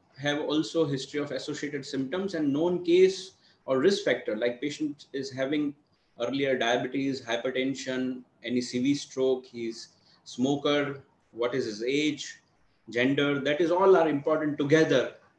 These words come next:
to come to a diagnosis and conclude for the chest pain. So first point is site.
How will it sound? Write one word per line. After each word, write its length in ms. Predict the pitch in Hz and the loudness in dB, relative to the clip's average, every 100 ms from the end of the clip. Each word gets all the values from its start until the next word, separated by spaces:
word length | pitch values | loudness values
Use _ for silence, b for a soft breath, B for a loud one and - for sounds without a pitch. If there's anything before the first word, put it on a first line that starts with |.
| _ - | _ -14
to 80 | 107 | -2
come 260 | 131 143 | 0 2
to 140 | 123 123 | 2 2
a 220 | 196 - - | 2 -6 0
diagnosis 580 | 120 123 143 143 156 151 | 2 2 0 -4 -6 -4
and 320 | 131 131 131 _ _ | -2 -2 -6 _ _
conclude 480 | 127 127 139 131 - | -4 -2 -2 -2 -6
for 180 | 113 104 | -8 -6
the 160 | 185 | -6
chest 380 | - 107 - - | -6 -8 -8 -16
pain. 160 | - - _ _ _ b b b b | -20 -20 _ _ _ b b b b
So 180 | - 147 | -4 -2
first 560 | 143 196 - - - 156 | 2 2 2 -4 -8 -4
point 260 | 170 175 | 0 0
is 160 | 175 170 | 0 0
site. 440 | 151 170 214 - | 2 2 0 -8